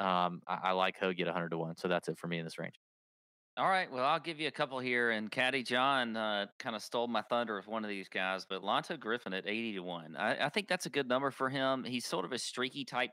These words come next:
Speaker 2: player. Um, finished third at the Amex last week. Um, had a great week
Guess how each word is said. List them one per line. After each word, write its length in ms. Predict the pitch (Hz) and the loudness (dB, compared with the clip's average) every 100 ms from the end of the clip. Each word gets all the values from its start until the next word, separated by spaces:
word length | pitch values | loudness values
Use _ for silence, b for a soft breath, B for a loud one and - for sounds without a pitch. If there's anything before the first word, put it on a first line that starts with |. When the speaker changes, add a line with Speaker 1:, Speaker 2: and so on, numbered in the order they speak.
| _ | _
Speaker 2:
player. 380 | 117 120 120 117 _ _ _ | 0 2 0 -2 _ _ _
Um, 260 | 104 101 101 | 0 0 0
finished 300 | 143 131 - - | -4 -4 -4 0
third 280 | 127 131 | 2 2
at 60 | 127 117 | 0 0
the 60 | |
Amex 420 | 113 120 113 110 | 0 2 0 0
last 320 | 113 107 104 - | 0 0 0 -6
week. 380 | 127 143 - _ _ _ _ - | -6 -6 -10 _ _ _ _ 0
Um, 340 | 101 98 95 - | 2 2 0 -2
had 140 | 127 | -2
a 60 | 107 | 0
great 400 | - 117 170 117 | -2 2 2 2
week 180 | 113 | -4